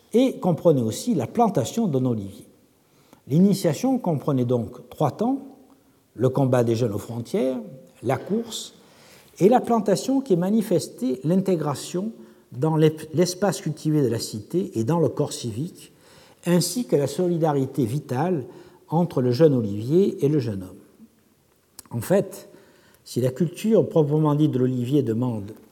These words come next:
peu d'efforts permanents en dehors de la taille du piochage de la récolte, les aménagements nécessités par sa plantation peuvent être considérables. Nous avons vu que l'olivier aime les collines. Théophraste écrit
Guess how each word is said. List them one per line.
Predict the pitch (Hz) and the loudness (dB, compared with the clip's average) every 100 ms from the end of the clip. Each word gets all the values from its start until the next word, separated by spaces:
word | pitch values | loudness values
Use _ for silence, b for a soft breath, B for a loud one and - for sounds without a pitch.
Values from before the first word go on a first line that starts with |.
| - | 0
peu | 226 | 2
d'efforts | 139 123 156 135 | 2 -2 -4 -4
permanents | - 117 123 127 135 110 | -4 -6 -4 -4 -4 -6
en | |
dehors | 104 113 123 101 | -6 -2 -2 -4
de | 98 | -10
la | 104 | -12
taille | 104 151 117 | -6 -4 -4
du | 101 | -6
piochage | 95 107 - 123 101 | -10 -10 -8 -10 -8
de | 87 | -14
la | 87 | -14
récolte, | 90 - 175 156 - _ b b b b b b b | -16 -12 -10 -10 -18 _ b b b b b b b
les | 131 165 | -4 0
aménagements | 254 254 233 190 214 226 | 2 2 0 0 0 2
nécessités | 165 135 156 - 151 - 170 123 - - - | 0 -2 -6 -8 -10 0 0 0 -10 -18 -6
par | 165 160 | -4 -2
sa | 131 | -6
plantation | 113 143 123 120 - 185 190 | -6 -6 -6 -10 -8 -4 -4
peuvent | - 120 107 | -2 -6 -4
être | 170 - | -6 -4
considérables. | 123 117 135 95 - - - _ _ _ _ _ b b b b b b b b - _ _ - | -8 -6 -8 -10 -12 -20 -20 _ _ _ _ _ b b b b b b b b -20 _ _ -4
Nous | 147 185 | 4 6
avons | 226 202 | 8 6
vu | 202 277 | 4 4
que | 180 | 4
l'olivier | 170 170 160 196 226 - | 4 2 0 2 2 4
aime | 170 170 | 2 2
les | 143 | 0
collines. | 131 135 117 95 92 - _ _ _ _ _ - - _ _ _ - | 0 -4 -4 -8 -14 -20 _ _ _ _ _ -20 -20 _ _ _ -4
Théophraste | 113 104 170 196 - - 120 - - _ - | -2 0 2 4 2 -4 -16 -18 -20 _ -6
écrit | 120 117 190 196 | -6 -4 -2 -2